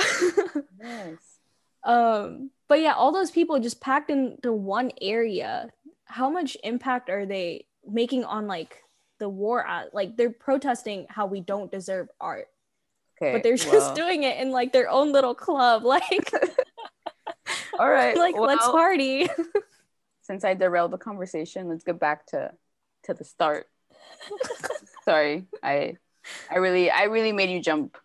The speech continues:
Speaker 1: No, no, no,
Speaker 2: super
Speaker 1: it's
Speaker 2: far
Speaker 1: okay.
Speaker 2: ahead in your,
Speaker 1: <laughs>
Speaker 2: in your presentation.
Speaker 1: It's okay.
Speaker 2: Okay.
Speaker 1: We kind of pulled it back together because Manchi also likened it to a pandemic, um, which is something that,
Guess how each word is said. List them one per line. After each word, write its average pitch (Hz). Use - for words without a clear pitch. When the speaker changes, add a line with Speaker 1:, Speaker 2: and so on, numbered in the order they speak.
Speaker 1:
No, 294
no, 311
no, 269
Speaker 2:
super 208
Speaker 1:
it's -
Speaker 2:
far 226
Speaker 1:
okay. 185
Speaker 2:
ahead 175
in 240
your, -
Speaker 1:
<laughs> -
Speaker 2:
in -
your 247
presentation. 220
Speaker 1:
It's 349
okay. 381
Speaker 2:
Okay. -
Speaker 1:
We 277
kind 359
of 269
pulled 285
it 277
back 254
together 220
because 226
Manchi 262
also 220
likened 214
it 202
to 202
a 185
pandemic, 202
um, 190
which 226
is 240
something 262
that, 208